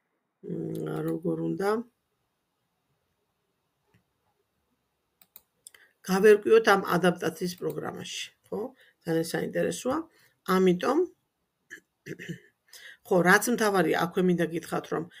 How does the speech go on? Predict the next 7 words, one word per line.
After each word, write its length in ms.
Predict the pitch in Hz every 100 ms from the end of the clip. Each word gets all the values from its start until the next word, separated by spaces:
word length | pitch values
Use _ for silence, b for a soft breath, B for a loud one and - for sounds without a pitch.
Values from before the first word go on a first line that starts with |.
| B
ეცადეთ, 460 | - 185 202 175 175
რომ 140 | 185
თქვენს 240 | - 190 180
პლატფორმებზე 520 | - 165 170 160 156
დააყენოთ 560 | 151 160 160 165 160 151
ორმაგი 440 | 165 170 170 151 156
აუდენტიფიკაცია, 1120 | 147 156 165 156 147 156 - 175 - - 208